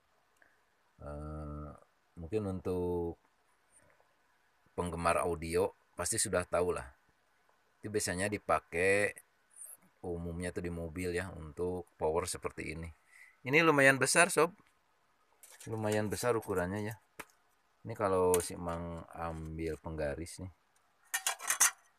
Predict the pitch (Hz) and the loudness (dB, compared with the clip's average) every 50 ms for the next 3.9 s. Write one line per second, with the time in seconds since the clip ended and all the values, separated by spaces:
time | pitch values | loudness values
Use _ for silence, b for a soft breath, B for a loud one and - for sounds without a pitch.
0 | _ _ _ _ _ _ _ _ - 87 85 - - 87 85 92 101 107 113 113 | _ _ _ _ _ _ _ _ -12 -12 -10 -8 -6 -6 -4 -4 -2 -2 -4 -2
1 | 117 113 113 113 110 101 - _ _ _ - - - _ _ _ _ - - - | -2 -2 -4 -4 -6 -10 -12 _ _ _ -16 -16 -16 _ _ _ _ -8 -8 -8
2 | - - 92 92 90 85 110 110 110 - - 98 98 95 92 92 92 87 82 80 | -4 -4 -2 -2 -2 0 0 -2 -2 -2 -4 -4 -2 0 2 4 4 4 2 0
3 | - - 80 80 85 90 104 110 113 113 104 95 - - 82 85 92 | -4 -8 -6 -4 -2 -2 -2 -2 -4 -4 -4 -4 -4 -4 -4 -4 -4